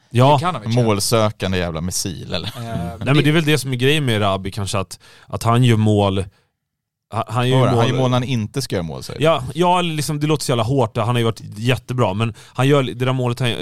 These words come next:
Speaker 1: om man, om man, så här, om man vänder på chanserna,
Speaker 2: Ja.
Speaker 1: eh, ett, eh,
Speaker 2: Varberg.
Speaker 1: Varberg och den här,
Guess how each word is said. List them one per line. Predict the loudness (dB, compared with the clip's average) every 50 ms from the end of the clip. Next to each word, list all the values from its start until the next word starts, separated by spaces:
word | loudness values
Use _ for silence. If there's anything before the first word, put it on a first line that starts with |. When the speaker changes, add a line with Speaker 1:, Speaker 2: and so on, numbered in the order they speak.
| -6 -6 -4
Speaker 1:
om | -2 -2
man, | -2 -2
om | -2 -4
man, | -4 -2 -2
så | 0
här, | 0 0
om | 0 0
man | 0 2
vänder | 2 2 2 2 0 0
på | -2 -2
chanserna, | -2 0 0 0 0 0 0 0 0 0 -4 -6 -12 _ _ _ _ _ _ _ _ -6
Speaker 2:
Ja. | -2 2
Speaker 1:
eh, | 2 4 4 2 2 -2 -4 -4 -8
ett, | -8 -8
eh, | -6 -6 -6 -6 -4 -4
Speaker 2:
Varberg. | -4 -4 -4 -2 2
Speaker 1:
Varberg | 2 4 4 4 4 2 2 0 0
och | 0 0
den | 0 2
här, | 2 2 2 0 -4 -8 -10